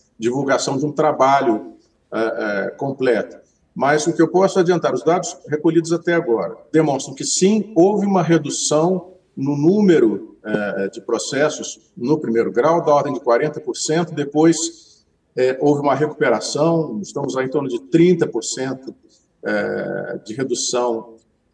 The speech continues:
em termos, é, do número de ações ajuizadas em relação a dois mil e dezesseis, mas esses efeitos foram desiguais nas várias instâncias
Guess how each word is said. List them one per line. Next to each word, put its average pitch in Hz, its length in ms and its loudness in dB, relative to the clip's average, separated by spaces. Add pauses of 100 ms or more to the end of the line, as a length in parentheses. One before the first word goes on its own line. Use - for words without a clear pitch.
(280)
em 117 100 -6
termos, 120 540 0
é, 113 400 0
do 117 100 -4
número 120 220 -2
de 117 60 -2
ações 120 760 -4
ajuizadas 120 540 0
em - 60 -2
relação - 540 -2
a 120 80 -8
dois 110 220 2
mil 113 180 2
e 107 60 0
dezesseis, 131 960 0 (520)
mas - 840 -2 (120)
esses 190 260 4
efeitos 196 340 4
foram 208 240 0
desiguais 175 720 2
nas 170 300 -2
várias 165 380 2
instâncias 170 1080 -2